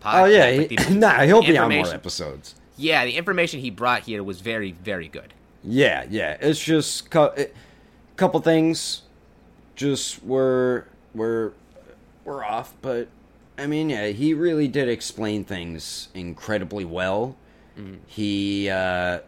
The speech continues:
Speaker 1: he just, he, he, there was issues and he wanted to address them. He doesn't hate the line. He, eh,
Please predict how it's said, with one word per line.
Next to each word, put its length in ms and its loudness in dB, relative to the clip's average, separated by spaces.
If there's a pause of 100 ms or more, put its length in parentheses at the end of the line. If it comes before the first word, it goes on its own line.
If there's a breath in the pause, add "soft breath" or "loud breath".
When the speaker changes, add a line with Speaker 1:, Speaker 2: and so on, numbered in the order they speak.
(140)
Speaker 1:
he 180 -8
just, 640 -4
he, 180 -2
he, 320 -4
there 240 0
was 300 0
issues 480 2
and 120 -2
he 100 2
wanted 520 -4
to 180 -8
address 480 -4
them. 260 -14
He 180 -8
doesn't 480 -6
hate 320 -2
the 100 -10
line. 600 -4
He, 360 -6 (640 soft breath)
eh, 300 -14